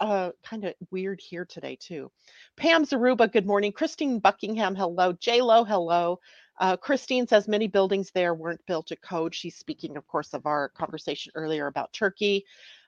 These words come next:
Uh, "Blessings to everyone affected in Turkey. My friend's sister is in a shelter, safe with her family." That's good to know. That's from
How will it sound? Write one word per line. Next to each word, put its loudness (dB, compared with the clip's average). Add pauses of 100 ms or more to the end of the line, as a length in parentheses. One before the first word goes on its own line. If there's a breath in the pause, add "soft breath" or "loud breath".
(100)
Uh, 4
"Blessings 4
to 2
everyone 4
affected 2
in 2
Turkey. -2
My 2
friend's -2
sister -4
is -2
in -6
a -8
shelter, 2
safe -4
with -6
her -14
family." -2
That's -2
good -6
to -10
know. -2
That's -2
from -10